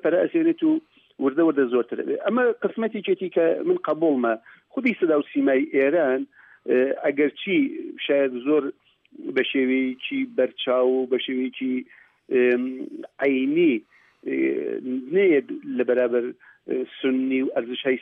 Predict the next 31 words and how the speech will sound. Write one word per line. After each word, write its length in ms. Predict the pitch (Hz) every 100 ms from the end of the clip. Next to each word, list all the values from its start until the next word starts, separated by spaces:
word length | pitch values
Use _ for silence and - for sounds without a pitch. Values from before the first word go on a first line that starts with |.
| -
سنیە 320 | 127 127 131 123
بێسێت 320 | 127 120 131 117
یا 60 | 127 -
تەوهین 340 | 117 113 127
بکات، 260 | 123 180 170 _ _ 185 -
بەڵام 220 | 214 233 202
بەعض 160 | 180 170
شتایەکی 400 | 214 214 - 202
ئەبینین 380 | 185 180 190 190 -
کە 80 | 165
خەڵک 200 | - 170 -
ئازار 380 | 139 139 143 120 -
ئەدەن. 240 | - 101 _ _ - _
بۆ 80 | 185 202
نمونە 220 | 208 226
ئێمە 200 | 220 214 196 190 - - -
تا 100 | 190 170 - - -
ئایەتوڵا 400 | 147 143 156 151 -
خامنەی 380 | 143 139 147 165
ڕەهبەری 400 | 135 127 131 131 131 - - _ - 135 123
باڵای 360 | 131 131 131 143 -
ئێران 320 | 127 131 131 135
نەهات 280 | 135 127 131 127
بۆ 80 | 127
کوردستان 460 | 139 123 127 151 135
و 160 | 127 131
دەستوری 540 | 135 - _ 220 190 170
نەدا، 240 | 160 170 190 - - - 143 _
تەلەڤیزیۆنی 720 | - 147 147 135 151 147 143 143 - -
ئوستانی 480 | - _ 143 143 143
کوردستان 600 | - 147 135 - 180